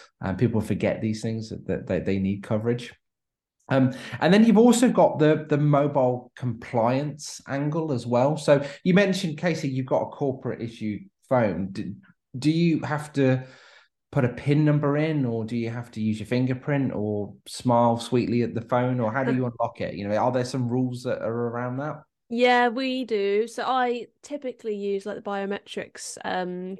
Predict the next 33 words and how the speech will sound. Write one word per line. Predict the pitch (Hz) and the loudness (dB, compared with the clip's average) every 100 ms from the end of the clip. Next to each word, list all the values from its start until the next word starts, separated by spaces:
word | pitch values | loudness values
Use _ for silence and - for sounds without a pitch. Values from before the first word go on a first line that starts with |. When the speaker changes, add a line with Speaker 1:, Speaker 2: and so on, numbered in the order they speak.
| - | -10
Speaker 2:
to | 190 | -8
unlock | 185 180 | -6 -8
my | 196 185 | -6 -6
handsets. | 190 185 180 - 190 - - - - | -4 -6 -8 -6 -6 -6 -10 -8 0
Um, | |
Speaker 1:
Mm-hmm. | 190 175 180 | 2 2 0
Speaker 2:
but | 190 196 | -2 2
when | 208 202 196 196 - - _ - | 2 2 0 -6 -18 -20 _ -4
I | 208 208 | 0 0
installed | 202 202 226 208 208 202 | -2 -6 -2 2 2 0
my | 196 196 202 196 196 | -6 -6 -4 -6 -8
corporate | - 208 - 208 196 - | -10 -12 -8 -6 -6 -2
apps, | 214 185 190 - - - - | 2 2 0 -6 -16 -16 -8
um, | 190 190 190 185 190 _ | -4 -2 -4 -8 -12 _
it | - | -4
actually | - 208 208 | -4 -4 -6
required | 190 196 196 190 | -6 -6 -6 -4
a | 185 | -6
pin | - - 190 175 185 196 | -8 -4 -4 -4 -8 -6
rather | 185 190 | -6 -6
than | 185 | -6
biometrics, | 190 185 185 190 - 190 180 - - | -4 -2 -2 -4 -6 -10 -10 -12 -8
and | 196 190 180 | -4 -4 -4
it | |
required | 196 - 190 180 | -8 -4 -4 -2
that | 190 - | -4 -6
pin | - 196 185 | -8 -8 -8
to | 175 | -8
be | 180 | -6
longer | 180 180 175 175 | -4 -4 -6 -6
than | 180 175 175 | -6 -6 -8
four | - _ 180 175 | -12 _ -4 -4
characters. | 175 170 - - - - 208 - | -4 -6 -6 -8 -8 -6 -6 -10